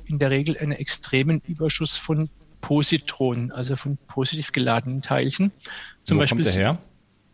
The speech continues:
Speaker 1: der kommt dadurch her, dass wir nicht mehr mit der Erde verbunden sind und auch durch den ganzen Elektrosmog natürlich.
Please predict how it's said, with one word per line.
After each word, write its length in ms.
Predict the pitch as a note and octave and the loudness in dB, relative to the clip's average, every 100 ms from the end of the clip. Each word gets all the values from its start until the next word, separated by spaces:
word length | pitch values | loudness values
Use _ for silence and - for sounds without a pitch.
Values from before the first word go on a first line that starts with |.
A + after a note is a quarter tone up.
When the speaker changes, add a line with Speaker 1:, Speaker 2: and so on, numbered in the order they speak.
| - | -2
Speaker 1:
der 80 | C#3+ | 0
kommt 280 | - F#3 F#3+ | 2 2 4
dadurch 260 | C3 D#3+ - | 2 2 2
her, 80 | E3+ | 2
dass 220 | D#3+ - | 2 2
wir 80 | D#3+ | 2
nicht 180 | D#3+ - | 2 0
mehr 80 | D#3 | 0
mit 100 | C3+ | 2
der 80 | |
Erde 180 | A#2+ C3 | 0 -2
verbunden 400 | F3 D3 C#3 C#3+ | -2 -2 -2 -2
sind 280 | D#3 F#3+ F#3+ | 0 0 0
und 140 | D3 D3 | 0 0
auch 100 | C#3+ | 0
durch 160 | D3+ | 0
den 100 | E3 | 0
ganzen 220 | D3 D3+ E3+ | 0 2 2
Elektrosmog 600 | D3 - D3 - B2 - | 0 0 -4 -2 -4 -4
natürlich. 500 | B2+ - _ - | -10 -12 _ -18